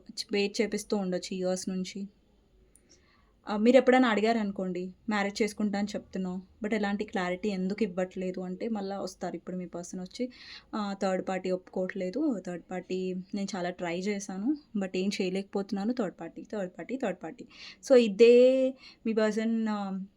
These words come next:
రిపీట్ చేస్తున్నట్టుగా కనిపిస్తుందండి. ఒకవేళ ఇక్కడ husband or wife కోసం మీరు చూస్తున్నట్టయితే, మీ husband or wife వాళ్ళ ఫ్యామిలీ వల్ల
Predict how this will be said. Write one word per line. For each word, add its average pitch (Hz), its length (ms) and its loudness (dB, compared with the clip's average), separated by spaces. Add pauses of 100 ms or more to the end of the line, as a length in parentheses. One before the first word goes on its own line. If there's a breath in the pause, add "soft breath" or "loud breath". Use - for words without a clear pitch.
(800)
రిపీట్ 233 360 2
చేస్తున్నట్టుగా 196 560 -2
కనిపిస్తుందండి. 180 800 -8 (500 soft breath)
ఒకవేళ 247 380 10
ఇక్కడ 294 240 4
husband 214 540 4
or 277 120 6 (100)
wife 185 360 0
కోసం 247 340 6
మీరు 226 200 4
చూస్తున్నట్టయితే, 190 960 -4 (760 soft breath)
మీ 214 240 4
husband 226 480 2
or 247 140 2 (100)
wife 180 380 -2 (1800 soft breath)
వాళ్ళ 202 300 2
ఫ్యామిలీ 240 480 4
వల్ల 247 260 6